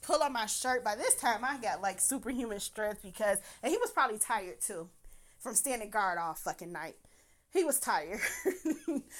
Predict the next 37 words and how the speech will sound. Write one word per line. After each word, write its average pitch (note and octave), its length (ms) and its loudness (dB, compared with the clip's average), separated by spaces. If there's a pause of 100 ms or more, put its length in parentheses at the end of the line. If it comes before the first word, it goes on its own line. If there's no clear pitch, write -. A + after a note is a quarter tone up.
(200)
But D4 280 6
he G4 100 4
was, G4 120 -2
like, C4 160 -2
trying B3+ 280 0
to, C#4 60 -6
like, A#3 260 -4
you C4 60 -12
know, G3+ 240 -4
pull C#4+ 240 2
on C#4 140 -2
me C#4 140 -6
and C#4 100 -6
stuff. D4+ 580 0
Uh-uh. E4 540 4 (400)
Get A3 160 -8
the B3+ 60 -8
fuck C#4 360 -2
off. C4+ 540 6 (1040)
Um, A#3 640 2 (340)
I B3+ 340 2
fucking A#3 320 -4
cracked A#3+ 320 -4
that G#3 180 -2
bitch G#3 200 -6
upside G3+ 440 2
the F#3+ 80 -12
head, A#3 400 -6 (1300)
grabbed G#3+ 300 6
my F#3 140 -2
purse, C#4+ 680 4 (480)
<laughs> - 400 -14
and A#3 140 -4
got G#3+ 200 -2
the C#4 80 -6
fuck A#3 360 -8
on. F3 360 -10